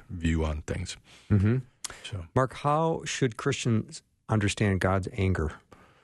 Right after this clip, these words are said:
Speaker 1: He is a, a God that his, uh, his anger is incited in m-,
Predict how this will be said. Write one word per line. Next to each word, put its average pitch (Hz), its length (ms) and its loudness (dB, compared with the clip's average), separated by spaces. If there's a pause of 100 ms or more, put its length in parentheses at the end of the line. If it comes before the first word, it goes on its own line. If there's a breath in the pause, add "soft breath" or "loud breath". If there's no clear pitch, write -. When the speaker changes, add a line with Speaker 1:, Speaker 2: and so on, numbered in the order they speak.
(500 soft breath)
Speaker 1:
He 90 420 0
is 92 340 0 (120)
a, 85 240 0 (100)
a 85 160 0
God 95 520 0 (100)
that 92 400 -4 (320 soft breath)
his, 87 540 -2
uh, 87 300 -4 (160)
his 90 260 0
anger 98 380 2
is 104 340 0
incited 110 800 -2 (160)
in 87 380 0 (280)
m-, 85 220 0